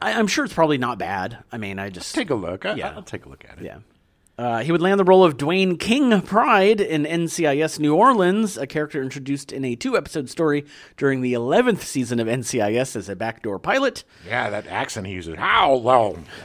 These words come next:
Speaker 2: I'm a, how I'm gonna get you on the courts there." Hmm.
Speaker 1: <laughs> God.
Speaker 2: Hey, it's his acting, not me.
Speaker 1: <laughs> N C I S New Orleans ran for a hundred and fifty-five episodes over seven seasons, finally being canceled in twenty twenty-one.
Speaker 2: Oh, wow.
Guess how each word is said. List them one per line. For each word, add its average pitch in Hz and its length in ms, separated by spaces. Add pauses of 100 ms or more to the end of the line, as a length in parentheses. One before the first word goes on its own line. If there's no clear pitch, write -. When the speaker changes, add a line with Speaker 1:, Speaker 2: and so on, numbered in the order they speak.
(180)
Speaker 2:
I'm 127 360
a, 131 60
how 175 420
I'm 214 40
gonna 160 320
get 151 340
you - 40
on 117 120
the 101 60
courts - 500
there." 87 180
Hmm. 90 640
Speaker 1:
<laughs> - 40 (720)
God. - 140
Speaker 2:
Hey, 214 200
it's - 160
his 175 160
acting, 107 320
not 110 220
me. 113 100 (340)
Speaker 1:
<laughs> - 300
N 175 140
C 226 100
I 190 120
S 185 200
New 175 80
Orleans 160 320
ran 151 180
for 147 180
a 120 40
hundred 269 260
and 156 120
fifty-five 143 480
episodes 143 420
over 202 340
seven 113 360
seasons, 151 500
finally 120 460
being 98 260
canceled 107 460
in 92 180
twenty 98 220
twenty-one. 131 640
Speaker 2:
Oh, 123 140
wow. 120 260